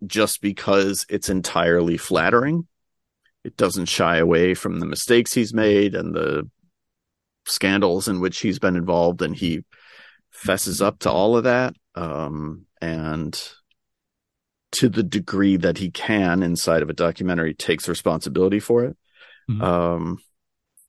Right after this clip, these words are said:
Speaker 1: it's broken up into three parts, which is annoying 'cause it could have been one movie, but the first hour is all bodybuilding.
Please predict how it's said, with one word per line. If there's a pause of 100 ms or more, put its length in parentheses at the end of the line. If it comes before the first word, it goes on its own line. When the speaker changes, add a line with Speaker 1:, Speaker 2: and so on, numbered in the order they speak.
(100)
Speaker 1:
it's
broken
up
into
three
parts,
which
is
annoying
'cause
it
could
have
been
one
movie,
but
the
first
hour
is
all
bodybuilding.